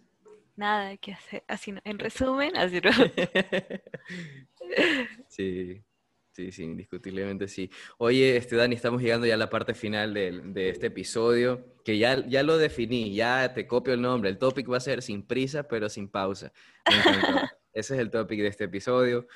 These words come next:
Speaker 2: Eh,
Speaker 1: Genial.
Speaker 2: gracias, gracias, gracias por, por, por brindarme un poco de tu tiempo, eh, por hablar conti-, conmigo, con las personas que nos escuchan, por compartir también ese tipo de, de aflicciones con las cuales tuviste que haber pasado en algún momento,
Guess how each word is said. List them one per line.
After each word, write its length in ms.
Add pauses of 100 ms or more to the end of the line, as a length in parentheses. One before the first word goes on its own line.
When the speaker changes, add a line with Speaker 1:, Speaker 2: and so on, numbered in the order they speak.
(300)
Speaker 2:
Eh, 100
Speaker 1:
Genial. 120
Speaker 2:
gracias, 380
gracias, 320
gracias 300
por, 280
por, 240
por 140
brindarme 300
un 40
poco 180
de 60
tu 120
tiempo, 580 (320)
eh, 160
por 160
hablar 400
conti-, 380
conmigo, 680
con 160
las 120
personas 280
que 120
nos 140
escuchan, 580
por 160
compartir 500
también 280
ese 180
tipo 280
de, 220 (460)
de 280
aflicciones 600
con 100
las 140
cuales 340
tuviste 320
que 80
haber 180
pasado 300
en 80
algún 220
momento, 840